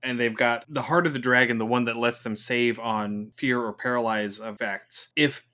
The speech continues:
it can use this ability on itself and any kobold within thirty feet of it. And if any kobold gets a benefit from that,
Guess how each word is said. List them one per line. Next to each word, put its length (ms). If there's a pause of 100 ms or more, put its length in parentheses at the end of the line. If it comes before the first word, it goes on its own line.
it 140
can 420
use 200
this 200
ability 640
on 160
itself 640 (360)
and 320
any 240
kobold 520
within 280
thirty 280
feet 260
of 100
it. 140 (260)
And 140
if 180
any 260
kobold 640
gets 440 (260)
a 60
benefit 600
from 280
that, 320